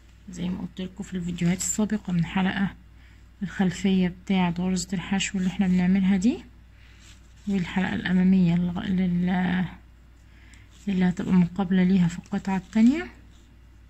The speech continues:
ونبدأ نعمل ايه؟ غرز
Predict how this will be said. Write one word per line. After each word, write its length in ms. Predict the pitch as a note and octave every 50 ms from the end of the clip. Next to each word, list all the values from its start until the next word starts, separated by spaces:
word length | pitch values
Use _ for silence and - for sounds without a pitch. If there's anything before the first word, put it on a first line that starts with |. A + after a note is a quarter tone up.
| - - - - - - - - - - - - - - - - - - - - - - G#3+
ونبدأ 440 | G#3+ G#3 G3 F3+ - - - -
نعمل 420 | F#3+ F#3+ G3 G3 F#3+ F#3+ F#3 F#3 F3+ -
ايه؟ 420 | - - - G3 G3+ G3+ F3+ - - - - - - - - - - - - - - - - - - - - - - - - - - - - - - - - - - - - - - - - - - G3+
غرز 480 | G3+ G3 G3 F#3+ G3 F#3+ F3 - -